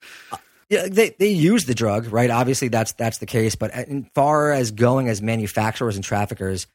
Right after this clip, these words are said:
there's really not a lot of evidence of that. There is a ton of evidence, though, that points to the Hezbollah Syria pipeline. And the O C C R P did that big project on that shipment that the Greeks busted in late two thousand eighteen.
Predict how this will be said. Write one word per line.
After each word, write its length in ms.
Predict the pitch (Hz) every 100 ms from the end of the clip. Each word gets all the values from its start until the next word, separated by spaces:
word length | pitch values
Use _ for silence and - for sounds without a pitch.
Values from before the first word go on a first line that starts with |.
| _ _ _ _
there's 160 | 131 117
really 340 | 123 147 160
not 340 | 143 120 117 120
a 20 |
lot 180 | 113 107
of 80 | 98
evidence 480 | 98 98 92 - - _ -
of 180 | 107 87
that. 260 | 92 - _ -
There 260 | 120 165 208
is 100 | 233
a 40 |
ton 180 | 214 190
of 80 | 147
evidence, 340 | 139 139 131
though, 120 | 127
that 220 | 117 120 -
points 340 | 135 127 123
to 80 | 127
the 60 | 117
Hezbollah 480 | 117 113 113 110
Syria 260 | - 107 98
pipeline. 520 | 110 98 - 82 69
And 140 | 113 117
the 140 | 120
O 140 | 135 151
C 200 | - 156
C 160 | 156
R 80 | 135
P 160 | 135 131
did 160 | 117
that 180 | 117 107
big 160 | 110 95
project 420 | 120 120 120 113
on 120 | 104
that 100 | 101
shipment 400 | - 117 107 104
that 120 | 98
the 60 | 95
Greeks 320 | 110 107 -
busted 380 | - 104 - 104
in 100 | 90
late 180 | 98 -
two 80 |
thousand 240 | - - 101
eighteen. 460 | 113 - 175 143